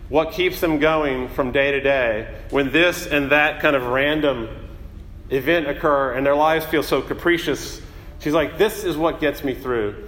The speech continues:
uh, knowing that I can put my life in the hands of God." And I recommended a book to her called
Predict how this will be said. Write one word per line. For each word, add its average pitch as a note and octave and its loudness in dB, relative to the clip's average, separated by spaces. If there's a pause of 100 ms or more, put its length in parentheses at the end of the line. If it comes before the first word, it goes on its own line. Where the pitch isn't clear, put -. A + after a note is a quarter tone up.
(180)
uh, A#2 0
knowing C3+ 0 (520)
that B2 0
I C3 2
can C3 -2 (640)
put F#3 -2
my B2+ 0 (260)
life A#2 -2 (1000)
in A#2+ -4
the A#2 -4
hands B2+ -4
of F#2+ -8
God." F#2+ -2 (1700)
And C#3+ 2
I D#3+ 4
recommended G3+ 4
a D#3 0
book G3 4
to F3 4
her C3+ 2
called C#3 2